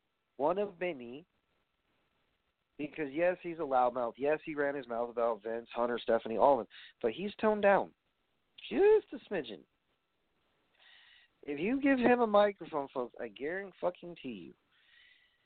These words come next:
that will be W W E's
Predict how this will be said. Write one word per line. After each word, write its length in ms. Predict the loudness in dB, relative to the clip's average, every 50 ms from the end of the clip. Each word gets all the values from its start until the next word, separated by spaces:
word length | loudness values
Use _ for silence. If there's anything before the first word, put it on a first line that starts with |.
| _ _ _ _ _ _ _ _ _ _ _ _ _ _ _ _ 4
that 220 | 4 4 4 2 -6
will 120 | -16 -14
be 360 | -10 -10 -8 -8 -8 -10 -10 -10
W 240 | -10 -10 -10 -10 -12
W 360 | -12 -12 -12 -12 -12 -12 -12
E's 200 | -12 -12 -14